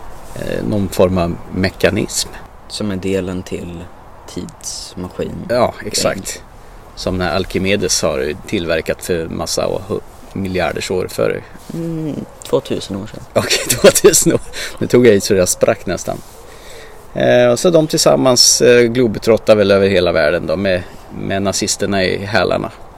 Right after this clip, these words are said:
Speaker 2: Ja.
Speaker 1: Habila actionsekvenser. Man ser ibland att det är lite C G I. Harrison Ford, han har väl, ligger väl i fatet att han är rätt gö-
Speaker 2: Tjurgubbe.
Speaker 1: Han,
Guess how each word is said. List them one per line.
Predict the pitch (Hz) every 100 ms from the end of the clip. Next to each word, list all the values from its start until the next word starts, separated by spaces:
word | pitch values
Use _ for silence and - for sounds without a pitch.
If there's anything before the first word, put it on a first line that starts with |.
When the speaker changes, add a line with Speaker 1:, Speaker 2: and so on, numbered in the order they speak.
| -
Speaker 2:
Ja. | - - - - - - -
Speaker 1:
Habila | 147 143 139 120 127
actionsekvenser. | 117 - 107 - - - 101 101 - 135 156 - - - - - -
Man | 127 120
ser | - 110
ibland | 110 104 104 101
att | 101
det | -
är |
lite | 95 - -
C | 101
G | 90 92
I. | 87 113 - - - - - - -
Harrison | 107 104 107
Ford, | 104 110 101
han | 104 110
har | 107 101
väl, | 95 92 92
ligger | 101 95
väl | 98
i | 95
fatet | - 95 - 92
att | 95
han | - 92
är | 90 101 - - - - -
rätt | -
gö- | 95 92
Speaker 2:
Tjurgubbe. | 95 - - 117 101 90 - - 113 110 - - -
Speaker 1:
Han, | 165 180